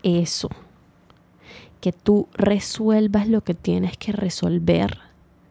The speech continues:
pero ya sabiendo las cosas que tú quieres saber. Incluso un "no sé"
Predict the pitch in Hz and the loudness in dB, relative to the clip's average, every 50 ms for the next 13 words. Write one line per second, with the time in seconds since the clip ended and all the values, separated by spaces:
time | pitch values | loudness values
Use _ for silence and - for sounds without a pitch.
0 | _ _ _ _ _ _ _ _ _ - - 190 180 180 180 175 160 156 - 185 | _ _ _ _ _ _ _ _ _ -2 2 2 4 4 4 2 2 2 2 4
1 | 175 175 180 160 - - - - 202 190 190 180 190 202 202 214 214 208 202 202 | 4 2 0 -2 -4 -6 -4 -2 0 0 0 0 0 2 4 4 4 4 4 2
2 | 214 214 202 170 - - - 185 175 - 202 185 - - 185 - - - 180 - | 2 2 0 0 -2 0 0 0 0 0 -2 -4 -2 -4 -4 -2 2 0 0 2
3 | - - 190 185 185 190 185 - - 170 151 147 160 165 156 - - - - - | 4 6 6 6 6 4 2 2 2 0 0 0 0 -2 -2 -2 -6 -10 -20 -20
4 | _ - - _ _ _ _ _ _ _ _ _ _ _ _ _ _ _ _ _ | _ -20 -20 _ _ _ _ _ _ _ _ _ _ _ _ _ _ _ _ _
5 | _ _ _ _ _ _ - - _ _ _ _ _ - - 226 214 208 - 233 | _ _ _ _ _ _ -20 -20 _ _ _ _ _ 2 4 6 6 6 6 6
6 | 226 240 233 - - 277 269 - - _ _ _ - 220 226 226 220 - - 196 | 6 6 6 6 6 4 4 4 0 _ _ _ 0 2 4 4 2 2 2 2
7 | 190 196 208 214 226 - - - 190 170 165 160 - | 4 6 6 6 4 2 2 4 4 4 4 2 -4